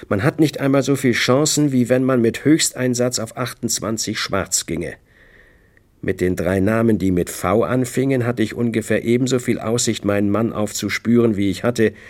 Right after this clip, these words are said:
Nick den Griechen am Würfeltisch zu schlagen. Jedenfalls geht der erste Schlag immer ins Wasser. Man hat eine vielversprechende Anfangsspur, saust los,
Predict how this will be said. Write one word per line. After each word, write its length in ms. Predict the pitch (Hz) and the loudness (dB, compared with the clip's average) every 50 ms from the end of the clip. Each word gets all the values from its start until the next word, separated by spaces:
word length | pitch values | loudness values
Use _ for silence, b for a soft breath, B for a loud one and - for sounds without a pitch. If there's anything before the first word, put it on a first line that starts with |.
| B B B | B B B
Nick 300 | - 101 120 123 - - | 2 2 2 2 2 0
den 180 | - 107 107 95 | 0 0 0 0
Griechen 400 | - 90 113 127 120 - 117 92 | 2 2 2 2 2 0 0 0
am 160 | 101 101 95 | 0 0 2
Würfeltisch 560 | 135 165 147 - 107 92 - 95 90 90 - | 4 4 4 2 0 -2 -2 -4 -6 -4 -6
zu 100 | - 80 | -6 -6
schlagen. 420 | 78 - 80 78 73 65 - - - - _ _ _ _ _ _ _ _ _ _ _ _ _ _ _ _ _ _ _ _ - - b b b b b b b b b b b b b b b b b b b b _ _ _ _ _ _ _ _ _ _ _ _ _ _ - - - | -6 -4 -4 -4 -4 -4 -6 -10 -16 -20 _ _ _ _ _ _ _ _ _ _ _ _ _ _ _ _ _ _ _ _ -20 -20 b b b b b b b b b b b b b b b b b b b b _ _ _ _ _ _ _ _ _ _ _ _ _ _ -20 -14 -8
Jedenfalls 560 | - 101 117 131 131 135 120 135 127 120 - | -2 0 2 2 2 2 2 2 2 2 2
geht 160 | - 123 120 | 0 0 2
der 120 | 120 110 80 | 2 2 2
erste 320 | 82 117 123 123 - 113 | 2 2 0 0 -2 -4
Schlag 320 | 104 - - 113 113 110 | -4 -2 0 0 0 0
immer 240 | - 135 143 135 101 | 0 -2 0 0 0
ins 180 | 90 85 78 76 | 0 -2 -2 -4
Wasser. 360 | 78 80 76 - 80 76 69 - - _ _ _ _ _ _ | -4 -4 -4 -6 -8 -10 -12 -14 -20 _ _ _ _ _ _
Man 160 | - 101 104 110 | -2 0 2 2
hat 120 | 117 117 | 2 0
eine 180 | 117 107 101 90 | 0 0 -2 0
vielversprechende 920 | - - 135 139 139 - 113 - - 107 110 113 - 104 95 101 - - | 0 0 0 2 2 0 -2 -2 -2 -2 -4 -2 -2 -4 -4 -4 -2 -2
Anfangsspur, 880 | 104 110 107 - - 117 113 123 - - - - - - 143 156 151 | -2 -2 -2 0 0 0 0 -2 -4 -6 -8 -8 -6 -2 -2 0 -2
saust 460 | 120 104 104 104 107 107 - - - - | 0 0 0 2 2 0 -2 -4 -4 0
los, 440 | 101 113 131 160 175 180 - - | 2 4 4 4 4 2 -2 -10